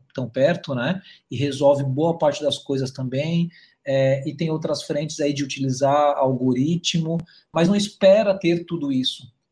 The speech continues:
pra começar a fazer, né? A telemedicina tem um, a gente tem uma experiência engraçada. A gente pensou num super aplicativo, né? Ah, vou ter um aplicativo que vai ser a melhor coisa do mundo, não vai ter pra ninguém, né?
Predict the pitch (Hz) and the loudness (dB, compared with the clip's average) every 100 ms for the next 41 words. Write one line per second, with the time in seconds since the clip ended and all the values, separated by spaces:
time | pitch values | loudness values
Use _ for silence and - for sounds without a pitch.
0 | _ _ - 135 147 139 135 139 131 147 | _ _ -2 -2 -2 -6 -2 -2 0 -2
1 | 131 120 117 117 131 - - - 143 160 | -2 -4 -6 -6 -10 -14 -20 -12 -8 -4
2 | 190 196 180 - - 185 185 180 185 190 | -2 -2 -4 -6 -6 -6 -4 -4 -4 -6
3 | - 135 - 175 175 180 175 175 170 175 | -6 -6 -4 -4 -4 -4 -2 -2 -2 0
4 | 190 - 135 117 117 127 - 170 170 190 | -2 -4 -4 -4 -4 -6 -2 0 2 4
5 | 196 196 220 262 165 233 226 262 - 143 | 4 2 0 2 0 0 -2 -2 0 0
6 | 131 156 202 226 196 170 202 202 208 190 | 0 -2 -4 -4 -2 -2 -2 -4 -4 -8
7 | 185 208 208 233 240 226 - _ _ _ | -6 -4 -2 -2 -2 -4 -6 _ _ _
8 | - 185 175 175 - - 190 220 220 196 | -6 0 0 0 -2 0 2 2 2 2
9 | 190 190 220 254 - 208 226 220 233 226 | 2 2 2 0 0 2 2 2 2 2
10 | 220 226 170 143 156 185 190 196 220 170 | 2 2 0 -2 -4 -4 0 0 0 -4
11 | 120 120 151 | -6 -12 -14